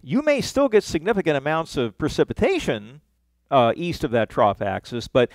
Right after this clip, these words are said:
the chance of you getting a really, really deep, intense area of low pressure where there are isobars out the yin-yang on all sides of it,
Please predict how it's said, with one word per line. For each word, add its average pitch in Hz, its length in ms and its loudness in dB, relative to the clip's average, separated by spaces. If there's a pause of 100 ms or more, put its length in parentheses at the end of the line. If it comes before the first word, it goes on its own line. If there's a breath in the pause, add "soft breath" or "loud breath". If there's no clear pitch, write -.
(180 soft breath)
the 143 80 2
chance 233 420 -6
of 165 60 -8
you 147 120 -4
getting 156 280 -2
a 113 80 -2
really, 180 400 0
really 160 360 -2
deep, 135 580 -4
intense 151 640 -8
area 156 360 0
of 110 100 -4
low 139 180 2
pressure 139 480 -2
where 110 160 0
there 98 140 -4
are 143 180 -4
isobars 120 520 0
out 107 180 0
the 104 80 -6
yin-yang 123 500 -6
on 101 160 -4
all 123 160 -2
sides 156 380 2
of 107 80 -4
it, 110 120 -2